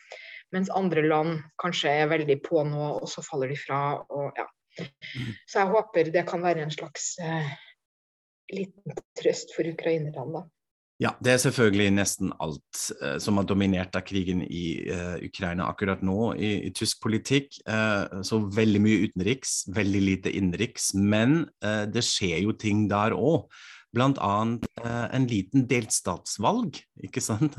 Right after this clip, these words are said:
Speaker 2: <laughs> I et bitte, i en liten, bitte liten delstat. <laughs> Kan du si litt om det?
Speaker 1: Ja, nei, jeg har jo,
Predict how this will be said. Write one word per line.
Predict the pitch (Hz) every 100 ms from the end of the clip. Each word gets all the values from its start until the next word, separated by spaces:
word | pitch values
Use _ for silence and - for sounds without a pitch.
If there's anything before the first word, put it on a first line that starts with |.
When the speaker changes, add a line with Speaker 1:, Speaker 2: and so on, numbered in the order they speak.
| 110 - - -
Speaker 2:
<laughs> | 117 - - - -
I |
et | 127 113 113
bitte, | 190 - - 127 117
i | 131
en | 135
liten, | 139 143 - 104 104
bitte | 113 160 -
liten | 110 98
delstat. | 92 170 - - - 113 -
<laughs> | 113 - - - 117 - - - -
Kan | 113
du | 123
si | 120 120
litt | 113 110
om | 104
det? | 107 139 - - - - _ _ _ _ _ - - - -
Speaker 1:
Ja, | 202 220 294 - -
nei, | 214
jeg | 233 208 196
har | 220
jo, | 202